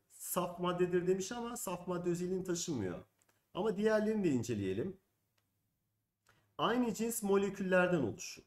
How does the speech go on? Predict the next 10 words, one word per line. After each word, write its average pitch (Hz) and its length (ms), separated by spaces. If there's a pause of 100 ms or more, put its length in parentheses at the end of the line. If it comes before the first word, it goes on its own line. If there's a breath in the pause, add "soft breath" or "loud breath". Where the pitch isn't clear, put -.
(180)
Aynı 196 320
cins 196 300
moleküllerden 180 680
oluşan 127 520 (1400)
şeker - 640 (120)
aynı 107 280
cins 131 260
moleküllerden 180 640
oluşuyor. 92 480
Fosfor 127 580